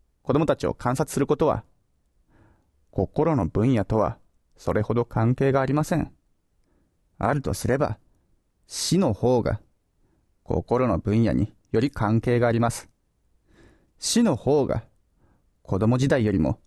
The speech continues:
ずっと密接な関係があります。本当にそうです。でも、これよりも重要なのは、ああ、もっと関係が薄いものが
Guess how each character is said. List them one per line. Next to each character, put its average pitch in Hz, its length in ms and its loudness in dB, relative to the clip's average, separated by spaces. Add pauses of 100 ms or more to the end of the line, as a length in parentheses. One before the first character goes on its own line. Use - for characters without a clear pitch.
(300)
ず 139 120 0
っ 131 40 -2 (240)
と 214 100 2
密 180 160 4
接 170 280 0
な 165 100 2
関 147 160 0
係 151 140 0
が 143 80 2
あ - 20 4
り 135 60 2
ま 139 100 2
す。 - 160 -10 (680)
本 247 260 2
当 226 180 2
に 220 80 2
そ 233 160 2
う - 20 2
で - 120 -2
す。 - 140 -12 (680)
で 151 80 2
も、 131 180 2 (380)
こ 170 160 0
れ 226 60 4
よ 269 100 4
り 175 60 0
も 110 140 0
重 123 220 2
要 156 140 4
な 165 80 2
の 127 120 2
は、 - 180 -4 (1160)
あ 101 300 0
あ、 - 20 -20 (540)
も 117 140 2
っ - 40 -10 (180)
と - 100 -6
関 95 280 0
係 107 140 0
が 104 100 2
薄 104 160 -2
い 107 60 2
も 104 80 4
の 104 80 0
が - 180 -4